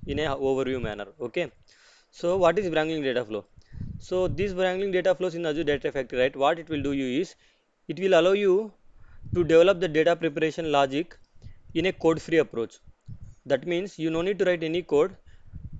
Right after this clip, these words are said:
and you can define your data preparation logic in a code-free approach using a designer there. I will show you that in a couple of minutes, and that logic will be executed in a cloud scale. That means you can process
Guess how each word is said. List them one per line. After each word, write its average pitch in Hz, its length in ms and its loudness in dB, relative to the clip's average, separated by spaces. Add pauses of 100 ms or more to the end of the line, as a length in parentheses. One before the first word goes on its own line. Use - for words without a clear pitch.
and 160 180 0
you 160 60 2
can 165 160 -2
define 180 280 0
your 180 280 4
data 151 240 2
preparation 151 480 -4
logic 143 340 0
in 156 100 -2
a 151 60 0
code-free 151 440 0
approach 131 440 -2 (1040)
using 147 320 0
a 147 40 2
designer 135 380 2
there. 123 380 0
I 143 160 0
will 139 100 0
show 139 160 -2
you 147 140 0
that 135 160 -2
in 127 100 -4
a 113 40 -8
couple 117 200 -4
of 120 100 -6
minutes, 117 380 -10 (460)
and 151 240 -2
that 165 180 4
logic 180 340 4
will 185 160 -2
be 196 140 2
executed 175 920 -2
in 160 160 -2
a 190 80 -2
cloud 151 280 4
scale. 110 360 -4
That 135 260 0
means 190 260 -4 (340)
you 151 60 -4
can 165 220 -2
process 165 580 2